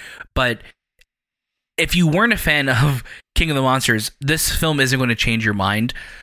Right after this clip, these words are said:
But what I will say is that the fight sequences are a lot better in this film. Awesome action se-, sequences. That was personally worth the time commitment for me alone.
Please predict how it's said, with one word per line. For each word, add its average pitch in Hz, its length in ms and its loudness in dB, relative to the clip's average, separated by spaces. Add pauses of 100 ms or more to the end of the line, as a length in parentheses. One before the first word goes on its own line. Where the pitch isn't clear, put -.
(200)
But 143 180 -2
what 139 140 2
I 123 100 2
will 151 240 0
say 123 240 0
is 117 200 0
that 113 180 0
the 110 100 -2
fight 143 280 -2
sequences 117 440 -2
are 117 160 -2
a 113 60 -2
lot 113 280 -2
better 104 220 -2
in 98 80 -6
this 101 180 -4
film. - 300 -10 (480)
Awesome 160 360 -2
action 127 300 0
se-, - 220 -2 (140)
sequences. 117 560 -2 (360)
That 160 200 0
was 170 180 0
personally 131 720 0 (260)
worth 139 500 0
the 135 180 0
time 135 340 0
commitment 127 400 0
for 123 180 0
me 117 140 2
alone. 113 440 0